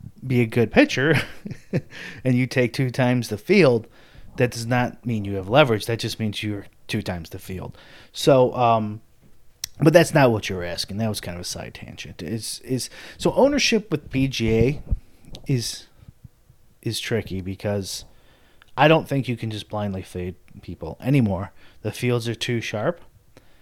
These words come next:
and the salaries are too effi-, uh, too efficient.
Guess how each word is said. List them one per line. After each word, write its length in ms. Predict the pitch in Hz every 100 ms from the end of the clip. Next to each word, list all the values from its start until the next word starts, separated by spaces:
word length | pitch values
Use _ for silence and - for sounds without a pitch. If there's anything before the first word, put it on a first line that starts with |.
| _ -
and 480 | - 123 117 113 110
the 60 | 104
salaries 580 | - 120 113 113 107 95
are 40 |
too 240 | - 101
effi-, 480 | 92 - - - 104 - _
uh, 220 | 107 95 92
too 320 | 107 110 107 -
efficient. 680 | 104 - 101 - - 90